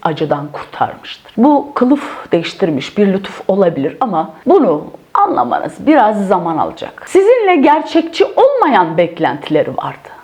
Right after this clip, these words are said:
Bir erkek ilişkiyi aniden bitirdiğinde bunun nedeni aşık olduğu kişi olmadığınızı fark etmesi. Kafasında tamamen farklı bir resim yaratmış olabilir. Belki yalnız kalmak istemedi,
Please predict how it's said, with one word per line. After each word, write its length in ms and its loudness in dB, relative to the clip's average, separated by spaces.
Bir 100 0
erkek 600 -8
ilişkiyi 360 -4
aniden 440 -2
bitirdiğinde 640 -6
bunun 280 2
nedeni 400 0
aşık 460 -2
olduğu 380 -2
kişi 380 -6
olmadığınızı 680 -2
fark 340 -12
etmesi. 520 -16
Kafasında 840 0
tamamen 520 0
farklı 380 -2
bir 120 -2
resim 560 0
yaratmış 560 -2
olabilir. 600 -6
Belki 300 2
yalnız 480 2
kalmak 400 0
istemedi, 640 0